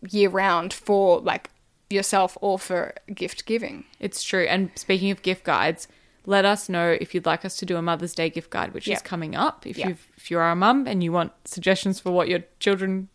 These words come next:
Speaker 1: Yes.
Speaker 2: wink can buy you, or actual children with
Speaker 1: Yes.
Speaker 2: incomes can buy you,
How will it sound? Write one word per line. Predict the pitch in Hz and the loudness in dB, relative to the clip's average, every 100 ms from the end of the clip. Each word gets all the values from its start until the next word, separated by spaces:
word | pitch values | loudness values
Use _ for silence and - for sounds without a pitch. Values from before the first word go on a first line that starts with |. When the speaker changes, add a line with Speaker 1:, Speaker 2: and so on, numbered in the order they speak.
| _ | _
Speaker 1:
Yes. | 208 190 185 190 - - | -4 0 0 -2 -10 -2
Speaker 2:
wink | 196 190 185 - | 4 4 2 2
can | - 208 | 6 8
buy | 180 165 | 10 8
you, | 175 233 392 | 8 6 8
or | 240 | 10
actual | 180 190 - 262 | 12 10 8 4
children | 269 269 269 254 240 | 6 4 4 2 4
with | 202 180 - | 4 4 0
Speaker 1:
Yes. | 214 202 | 0 8
Speaker 2:
incomes | 240 254 175 214 - | 10 10 8 4 4
can | 208 | 6
buy | 196 175 | 10 10
you, | 202 240 | 10 10